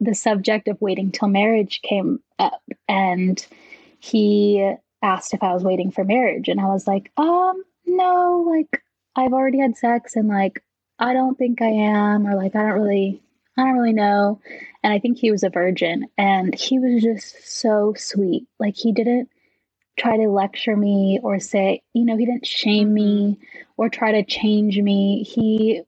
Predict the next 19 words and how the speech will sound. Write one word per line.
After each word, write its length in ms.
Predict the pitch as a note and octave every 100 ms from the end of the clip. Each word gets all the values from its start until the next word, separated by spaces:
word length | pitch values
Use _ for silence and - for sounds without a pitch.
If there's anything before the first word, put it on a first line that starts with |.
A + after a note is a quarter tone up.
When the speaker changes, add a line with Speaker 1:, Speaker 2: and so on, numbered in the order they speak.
| _
Speaker 1:
recommended 1000 | G#3+ G#3+ G#3+ A#3+ A3+ A3 G#3+ G#3 G#3 - -
a 440 | G3 G3 G3 G3 -
sermon 640 | - - G3+ F#3+ F3 F3+
series 720 | - F#3+ F3 F3 F3+ A3 - -
that 160 | G3 - _
then 280 | A3 G#3 G#3
changed 420 | - G3+ G3 E3+
my 220 | F#3 F3+
life, 340 | F#3 E3 F3+ G#3
which 240 | - G3+ -
was 260 | F#3+ F3+
The 100 | F#3
New 320 | G3+ G#3 G#3 G3+
Rules 540 | G3 G3 G3 G3 G3
for 160 | - G3+
Love, 280 | F#3 F#3+ -
Sex, 280 | G#3 - G3+
and 140 | G3
Dating. 460 | G3 G3+ F#3 F#3+